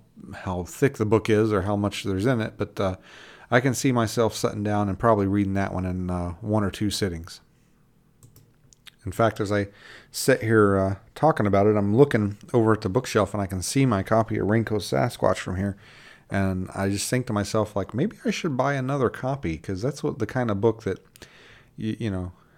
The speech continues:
something about my, my favorite books, I always wanna have two. I always wanna have an extra copy just in case. Um,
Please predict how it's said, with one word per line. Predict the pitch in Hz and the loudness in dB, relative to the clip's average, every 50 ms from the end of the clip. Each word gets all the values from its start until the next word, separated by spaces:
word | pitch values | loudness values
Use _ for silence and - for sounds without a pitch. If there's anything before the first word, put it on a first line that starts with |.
| _ _ _ _ _ _ _ - | _ _ _ _ _ _ _ -10
something | - - 160 165 165 208 170 | -2 0 0 2 2 2 4
about | 139 131 127 120 113 | 6 8 8 6 6
my, | 101 98 98 110 - - | 4 0 0 0 -2 0
my | 104 101 104 | 0 0 0
favorite | - - - 139 143 139 131 123 | 2 4 6 6 6 6 4 2
books, | 107 92 117 135 131 - - | 4 4 4 4 4 2 0
I | 101 92 | -2 0
always | - 110 131 139 131 113 | 2 2 4 4 4 2
wanna | 107 123 123 120 | 2 2 0 0
have | 101 98 113 104 98 - | 0 0 0 -2 -2 -4
two. | - - - 104 104 110 117 123 131 | -6 0 2 4 4 4 2 2 0
I | 110 | 0
always | 101 110 117 113 | 0 0 0 -2
wanna | 117 120 120 113 | -2 -2 -2 -2
have | - - 123 113 | 0 2 2 2
an | 110 - | 2 0
extra | - 92 - - - 117 | -2 -8 -8 -8 -8 -6
copy | - - 113 98 - 117 98 | -4 -2 -2 -2 -2 -4 -8
just | - - 101 92 - - | -4 -4 -2 -2 -2 -2
in | 95 | -4
case. | 87 - 92 92 101 - - - - - - - - - - _ - - - - - - - - - - - _ _ - | -2 -2 -2 -2 -2 -4 -8 -14 -18 -20 -20 -20 -20 -20 -20 _ -20 -20 -20 -20 -20 -20 -20 -20 -20 -20 -20 _ _ -10
Um, | - 87 82 80 78 78 78 78 | -8 -6 -6 -6 -8 -10 -12 -16